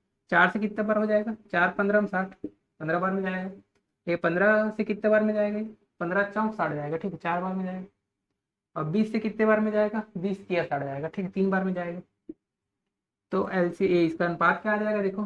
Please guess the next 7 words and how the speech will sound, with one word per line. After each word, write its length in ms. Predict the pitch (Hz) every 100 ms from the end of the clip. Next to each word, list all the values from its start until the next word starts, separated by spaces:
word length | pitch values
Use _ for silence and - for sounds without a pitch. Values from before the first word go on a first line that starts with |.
| 185
बीस, 360 | 156 185 226 226
पन्द्रह, 380 | - 165 165 196
चार 320 | 196 160 175
और 140 | 185 220 -
तीन, 140 | - 151 - _
ठीक 120 | 226
है। 80 | 208